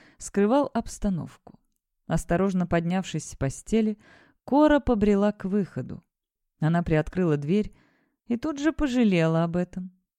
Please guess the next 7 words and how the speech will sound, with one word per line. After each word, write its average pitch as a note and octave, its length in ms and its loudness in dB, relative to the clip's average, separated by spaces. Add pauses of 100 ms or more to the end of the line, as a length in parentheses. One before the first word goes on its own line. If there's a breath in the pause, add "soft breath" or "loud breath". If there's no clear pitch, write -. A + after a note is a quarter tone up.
(220)
Несмотря A#3 720 2
на A3+ 140 4
клубы A3 480 -2
облаков, F3 800 -2
напоминавшие E3 680 -4
густой E3+ 460 -4
дым, A3+ 440 0